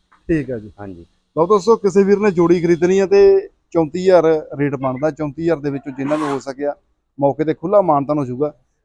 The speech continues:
Speaker 1: ਸਿੰਗਲ ਸਿੰਗਲ ਕੋਈ ਵੀਰ ਖਰੀਦਦਾ ਤੇ ਸਿੰਗਲ ਸਿੰਗਲ ਦਾ ਰੇਟ ਵੀ ਤੁਹਾਨੂੰ ਦੱਸ ਦਿੱਤਾ, ਉਹਦਾ ਬਾਈ ਹਜ਼ਾਰ ਸੀਗਾ, ਇਹਦਾ ਗਿਆਰਾਂ ਹਜ਼ਾਰ ਆ, ਕੱਟੀ ਛੋਟੀ ਦਾ। ਸੋ ਇਹ ਅੱਜ ਨਾਗ ਆ ਟੋਟਲ, ਜਿਹੜੇ ਵੀਰ ਸੂਬਾ ਸਿੰਘ ਹੁਣਾਂ ਦੇ ਕੋਲੇ ਅੱਜ ਵਿਕਾਊ ਆ।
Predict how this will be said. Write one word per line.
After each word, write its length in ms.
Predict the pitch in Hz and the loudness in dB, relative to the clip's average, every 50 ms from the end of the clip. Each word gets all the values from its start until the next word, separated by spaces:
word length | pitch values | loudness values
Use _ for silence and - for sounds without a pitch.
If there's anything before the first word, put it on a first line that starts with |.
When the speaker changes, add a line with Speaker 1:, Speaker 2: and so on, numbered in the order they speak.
| _ | _
Speaker 1:
ਸਿੰਗਲ 280 | _ 165 165 170 190 180 | _ 0 2 4 4 4
ਸਿੰਗਲ 220 | 185 202 208 226 | 2 2 0 2
ਕੋਈ 140 | 214 220 214 | 2 2 2
ਵੀਰ 160 | 202 214 208 | 2 0 -4
ਖਰੀਦਦਾ 400 | - 190 175 175 175 156 190 190 | -4 -4 -2 -2 0 2 2 2
ਤੇ 100 | 196 185 | 2 2
ਸਿੰਗਲ 240 | - 180 170 170 175 | 0 -2 -2 -2 -2
ਸਿੰਗਲ 220 | 170 175 175 180 | -2 -2 -2 0
ਦਾ 100 | 180 180 | 0 0
ਰੇਟ 160 | 165 160 156 165 | 0 0 -2 -2
ਵੀ 120 | 156 170 | -4 -4
ਤੁਹਾਨੂੰ 220 | - 170 160 151 135 | -2 -2 -4 -4 -4
ਦੱਸ 180 | 143 135 127 | -4 -4 -6
ਦਿੱਤਾ, 200 | 123 143 - - | -6 -10 -10 -8
ਉਹਦਾ 160 | 151 165 180 170 | -6 -4 -4 -4
ਬਾਈ 300 | 139 131 139 139 139 143 | -4 -2 -4 -4 -4 -4
ਹਜ਼ਾਰ 260 | 156 165 160 147 131 | -4 -4 -4 -4 -6
ਸੀਗਾ, 260 | 127 139 135 147 143 - _ _ _ _ - - - - | -8 -10 -8 -8 -10 -10 _ _ _ _ -20 -12 -4 -2
ਇਹਦਾ 180 | 196 208 214 | 0 0 0
ਗਿਆਰਾਂ 300 | 175 147 156 147 139 139 | 0 0 -2 -2 -2 -2
ਹਜ਼ਾਰ 260 | 139 143 143 135 127 117 | -2 -2 -2 -2 -4 -6
ਆ, 80 | 110 - - - - - | -10 -16 -20 -20 -12 -10
ਕੱਟੀ 220 | 156 156 - 151 | -8 -6 -6 -6
ਛੋਟੀ 300 | 139 - 139 123 - 127 | -6 -6 -8 -8 -8 -10
ਦਾ। 100 | 123 117 110 - _ _ _ _ _ _ _ _ _ _ _ _ _ _ _ _ - | -12 -12 -14 -18 _ _ _ _ _ _ _ _ _ _ _ _ _ _ _ _ -12
ਸੋ 100 | 151 185 | -8 0
ਇਹ 240 | 185 196 220 233 233 | 4 6 8 8 8
ਅੱਜ 120 | 214 233 | 6 4
ਨਾਗ 320 | 220 202 185 175 180 175 | 2 2 4 2 2 2
ਆ 120 | 185 175 180 | 2 2 2
ਟੋਟਲ, 460 | 185 185 175 180 190 190 185 175 - _ _ _ _ _ _ 143 | 0 -2 -2 -2 -2 -2 -2 -4 -6 _ _ _ _ _ _ -8
ਜਿਹੜੇ 180 | 151 160 165 | -4 -4 -2
ਵੀਰ 160 | 151 151 156 147 | -2 -2 -2 -4
ਸੂਬਾ 300 | - - 143 139 151 147 | -4 -6 -6 -4 -4 -4
ਸਿੰਘ 160 | 139 165 160 | -4 -6 -6
ਹੁਣਾਂ 140 | 165 160 147 | -6 -6 -6
ਦੇ 120 | 139 143 | -6 -6
ਕੋਲੇ 220 | - 151 147 143 | -6 -4 -4 -4
ਅੱਜ 100 | 139 131 | -4 -4
ਵਿਕਾਊ 460 | 143 127 131 120 131 123 135 135 135 139 | -6 -8 -8 -8 -6 -6 -4 -4 -4 -6
ਆ। 100 | 139 | -6